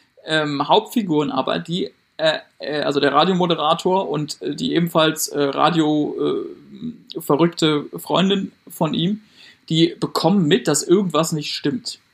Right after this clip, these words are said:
draußen. Ähm, irgendwas ist ganz und gar nicht richtig. Es werden merkwürdige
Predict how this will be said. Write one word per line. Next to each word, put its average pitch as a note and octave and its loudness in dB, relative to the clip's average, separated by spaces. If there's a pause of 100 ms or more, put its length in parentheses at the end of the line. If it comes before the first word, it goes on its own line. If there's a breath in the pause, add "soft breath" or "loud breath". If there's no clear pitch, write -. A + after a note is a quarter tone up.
(140)
draußen. - -4 (100)
Ähm, C3+ 0
irgendwas E3+ 4
ist - -6
ganz E3+ -2
und D#3 -2
gar D3+ 4
nicht D#3+ -2
richtig. - -4
Es - -8
werden D3+ 0
merkwürdige E3 0